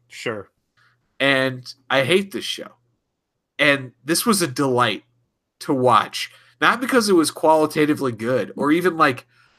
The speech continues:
Speaker 2: qualitatively super bad in a way that was enjoyable. It was that I saw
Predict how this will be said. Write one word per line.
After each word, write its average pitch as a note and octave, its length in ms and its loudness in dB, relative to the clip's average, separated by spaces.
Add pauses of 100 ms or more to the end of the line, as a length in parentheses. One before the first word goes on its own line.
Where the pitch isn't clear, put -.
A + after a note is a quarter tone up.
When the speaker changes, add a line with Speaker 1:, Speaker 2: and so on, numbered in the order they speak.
(420)
Speaker 2:
qualitatively D3+ 800 2
super D3 460 -2
bad C3 400 0
in B2 100 -4
a A2+ 80 -6
way A3 300 -4
that A#2+ 160 -4
was A2 160 -6
enjoyable. G#2 680 -8
It B2 180 -6
was C#3 280 -2
that D#3 120 2
I D#3+ 120 2
saw G3+ 800 6